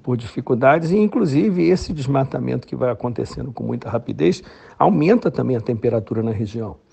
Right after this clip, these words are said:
diminui também a evapotranspiração. Então, os períodos de seca são mais fortes e são mais recorrentes, e a, e, e, e, e a, as situações diversas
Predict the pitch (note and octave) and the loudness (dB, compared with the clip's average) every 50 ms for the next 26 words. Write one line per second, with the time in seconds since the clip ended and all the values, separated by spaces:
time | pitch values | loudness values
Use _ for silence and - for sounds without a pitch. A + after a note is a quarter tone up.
0 | _ _ _ _ _ _ - C3 - - E3 F3+ F#3 E3 D3+ E3 F#3+ B3 B3 E3+ | _ _ _ _ _ _ -12 -8 -6 -2 0 0 2 2 4 4 4 2 2 0
1 | - D3+ C3+ A#2+ A#2+ B2+ B2 A#2+ A2+ G2 B2+ A#2+ A2+ - - - B2 - - - | -2 -2 -2 -2 0 2 2 2 2 4 4 2 2 2 -2 -4 -4 -4 -4 -2
2 | A2+ A2+ G#2 F#2+ - - A2 G#2+ F#2+ - - _ _ _ _ _ _ _ A#2+ A2 | -2 -2 -2 -4 -6 -8 -10 -10 -10 -12 -16 _ _ _ _ _ _ _ -14 -6
3 | - B2+ C3+ D#3 E3+ - - - D#3 C#3 C#3+ C3+ C#3 A#2+ A2+ - - - - C3+ | -2 -2 0 0 0 0 0 0 0 2 2 0 0 0 0 -2 -4 -4 -4 -4
4 | D3 - - - - - D#3+ E3 F3 F#3+ - - - - C#3 - C3 A#2 - - | -4 -2 -4 -6 -6 -6 -4 -4 -4 -4 -6 -4 -2 2 4 4 4 4 0 -6
5 | - - - - _ _ _ _ _ _ _ _ - - - - - G2+ A2 B2+ | -14 -16 -18 -20 _ _ _ _ _ _ _ _ -12 -4 -2 0 2 2 4 2
6 | C#3 B2+ G#2+ D3+ C#3+ - - E3+ D3 F#2+ - C3 C3+ B2+ G2 - - G2 - - | 2 4 4 2 2 4 4 4 6 6 4 4 4 2 2 -2 -8 -14 -14 -14
7 | - - - _ _ _ _ _ _ _ _ _ _ - - B2 A#2 G#2+ - - | -16 -18 -20 _ _ _ _ _ _ _ _ _ _ -6 -2 0 0 0 0 -2
8 | A#2 A#2 A2+ A2+ - - A#2 A2 A2 G#2+ A2 A2+ A2+ A2 A2+ A#2 A2+ A2 - - | -2 -2 -2 -2 -2 -2 -2 -2 -2 -2 -4 -4 -4 -2 -2 -2 -4 -4 -4 -2
9 | B2 A2+ G#2 - - - A#2 - - A2+ A2 G#2+ G#2+ - - - - - B2 - | -2 -2 -2 -2 -2 -2 -2 -2 -2 -4 -6 -6 -8 -10 -12 -10 -8 -6 -6 -4
10 | - A#2+ G#2+ - - - C3 B2+ A#2+ - - A#2 A2+ A#2 A#2 A#2 - - - - | -2 -2 -4 -4 -4 -4 -4 -4 -4 -6 -8 -6 -2 -2 -2 -2 -2 -4 -6 -6
11 | - | -6